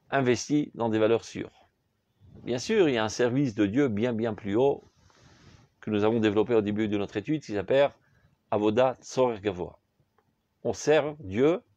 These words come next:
de manière totalement désintéressée parce que Dieu leur donne. Ni plus, ni plus, ni moins. Mais il y a un autre niveau. Ce qui m'intéresse, en fait,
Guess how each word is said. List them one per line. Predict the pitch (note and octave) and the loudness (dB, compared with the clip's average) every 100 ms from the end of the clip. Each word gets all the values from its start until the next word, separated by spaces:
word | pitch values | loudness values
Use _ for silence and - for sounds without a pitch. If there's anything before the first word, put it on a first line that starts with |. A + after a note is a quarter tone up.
| _ _ _ | _ _ _
de | A#2+ | -4
manière | A#2 C3 C#3+ | -2 0 -2
totalement | - A2+ A2 A#2+ | -2 -4 -4 -4
désintéressée | B2+ G#2 G#2 F#2+ F2+ F2+ D#3 F#3+ C4+ - | -4 -6 -6 -8 -8 -6 -2 -2 -4 -8
parce | A2+ | -8
que | - | -6
Dieu | G#2 A#2 | -4 -2
leur | G2 | -4
donne. | - E2+ - _ _ _ _ _ _ _ _ _ _ | -8 -14 -18 _ _ _ _ _ _ _ _ _ _
Ni | C3 | -8
plus, | A#2 D#3+ | -6 -6
ni | C#3+ | -6
plus, | A2 - | -10 -12
ni | A2+ | -8
moins. | F#2 F2+ _ _ _ _ _ _ _ - _ _ _ - | -8 -10 _ _ _ _ _ _ _ -20 _ _ _ -6
Mais | C#3 | 0
il | F#3 | 2
y | |
a | |
un | A3 | 2
autre | A3 | 2
niveau. | G#3+ C3 B2 - _ _ _ _ - _ _ _ | 2 2 0 -6 _ _ _ _ -20 _ _ _
Ce | - | -6
qui | D#3+ | -2
m'intéresse, | D#3+ A#2+ D3+ E3 | 0 4 4 4
en | G2+ | 0
fait, | D#3+ F3+ - - | 2 0 0 -18